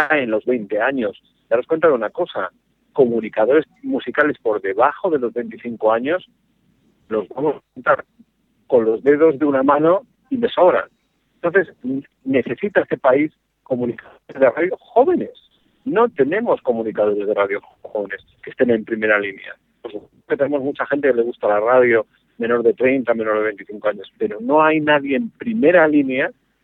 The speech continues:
eh, haciendo radio y, y haciendo radio con, con, con pujanza y, y gente que tenga seguidores. Eh, bueno, pues ese hueco lo vamos a intentar, no sé si lo conseguiremos, Dios quiera que sí,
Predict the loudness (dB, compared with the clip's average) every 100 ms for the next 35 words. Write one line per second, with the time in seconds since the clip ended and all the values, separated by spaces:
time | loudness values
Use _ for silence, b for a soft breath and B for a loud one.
0 | _ _ _ _ _ 0 4 4 2 2
1 | 0 4 6 8 6 6 2 0 -4 _
2 | _ -6 0 2 2 0 -2 -4 -10 -10
3 | 0 0 2 4 6 6 4 4 2 0
4 | -8 -2 -2 -2 -4 -4 -6 -4 0 0
5 | 0 4 6 6 2 -4 -8 -8 -8 -10
6 | _ -8 -8 -6 -8 -2 -2 -2 -8 -10
7 | -12 -14 -18 _ _ _ _ _ _ _
8 | _ 2 6 6 4 2 2 2 0 -4
9 | -6 _ _ _ _ 0 2 4 6 6
10 | 4 2 2 2 2 2 0 2 2 -2
11 | -4 -4 2 0 0 _ -4 -4 -2 2
12 | 2 2 0 -2 0 2 0 0 0 -4
13 | 2 2 2 -4 -8